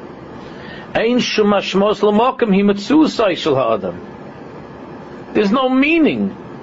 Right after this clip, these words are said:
There's no significance to where you are vis-a-vis Hashem.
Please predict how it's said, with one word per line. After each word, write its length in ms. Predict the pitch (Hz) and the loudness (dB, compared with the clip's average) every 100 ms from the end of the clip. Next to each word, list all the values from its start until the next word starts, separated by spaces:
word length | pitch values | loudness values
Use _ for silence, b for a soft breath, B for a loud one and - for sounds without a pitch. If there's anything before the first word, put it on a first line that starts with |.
| - | -2
There's 140 | 180 | 0
no 300 | 202 254 254 - - | 2 2 0 -6 -10
significance 720 | - 220 294 339 226 202 180 | -4 0 2 2 0 -4 -2
to 100 | 185 | 0
where 220 | 160 175 | 4 4
you 240 | 170 160 165 | 6 4 4
are 380 | 139 131 90 - - - - - - | 4 2 0 -6 -14 -16 -16 -16 -6
vis-a-vis 580 | 135 151 185 151 127 135 | 0 0 2 0 0 0
Hashem. 460 | 113 104 220 185 | 0 -2 0 -2